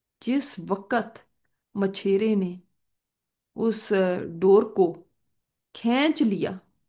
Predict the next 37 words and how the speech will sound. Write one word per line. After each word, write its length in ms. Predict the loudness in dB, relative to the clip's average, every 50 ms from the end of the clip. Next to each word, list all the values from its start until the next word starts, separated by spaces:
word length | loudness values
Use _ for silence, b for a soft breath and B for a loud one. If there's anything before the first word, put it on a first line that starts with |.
| _ _ _
तो 100 | -10 -10
वो 60 | -10
तो 140 | -10 -6 -4
पहले 280 | -2 0 2 4 6
ही 80 | 6 6
उसके 440 | 4 4 0 -2 -2 0 0 0 0
काबू 380 | 0 2 2 2 4 2 0
में 140 | 0 0 -2
ही 140 | -2 -4 -6
है। 100 | -6 -8 -14 _ _ _ _ _ _ _ _ _ _ _ _ _ _ _ _ _ _ _ _ _ -6
तो 60 | -4
मौत 340 | -2 0 0 0 0 -2 -2
से 120 | -2 -4
किधर 320 | -2 -2 -2 -2 -2 -2 -2
भाग 320 | -2 -4 -6 -6 -6 -8
सकते 340 | -10 -12 -14 -14 -12 -10 -10
हो? 60 | -10
फरार 480 | -10 -8 -6 -4 -4 -4 -2 -2 -2 -2
कोई 320 | -2 -2 -2 -2 0 0
नहीं 260 | 0 -2 0 0 -2
है। 260 | -2 -4 -6 -10 _ b b b b b b b b
ये 100 | 0 2
सोचते 360 | 2 4 4 4 2 2 0
हैं 80 | 0 2
कि 80 | 2
हजार 420 | 2 2 2 2 2 2 2 0 -2
साल 180 | -2 -2 -2
जी 200 | 0 0 0 2
लेंगे 200 | 2 2 2 0
तो 100 | 0 0
बच 540 | 0 0 -2 -2 0 0 0 0 -2 -2 -2
जाएंगे 240 | -2 0 0 0 -2
अजाबों 440 | -2 -2 -2 -4 -4 -2 -2 -2 -2
से, 160 | -2 -2 -2
नहीं 260 | -2 0 0 0 0
बच 220 | 0 0 -2 -4
सकते। 420 | -6 -10 -10 -10 -10 -14 -14 -14